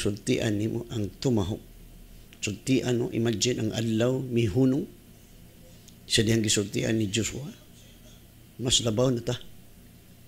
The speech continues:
Kaya ang Diyos nagpuyo na to. Si Joshua, ang Diyos wa magpuyo niya. Ang anointing lang.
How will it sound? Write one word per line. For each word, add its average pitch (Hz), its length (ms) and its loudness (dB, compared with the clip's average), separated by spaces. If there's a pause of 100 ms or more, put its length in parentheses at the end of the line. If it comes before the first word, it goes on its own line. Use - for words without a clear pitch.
(520)
Kaya - 240 0
ang 113 80 0
Diyos 117 240 2
nagpuyo 113 400 -2
na 120 80 -8
to. - 160 -12 (1400)
Si - 240 -2
Joshua, 143 480 2 (240)
ang 123 160 2
Diyos 127 160 2
wa 117 80 0
magpuyo 117 400 0
niya. 107 240 -6 (640)
Ang 117 160 0
anointing 123 640 4
lang. 110 240 -2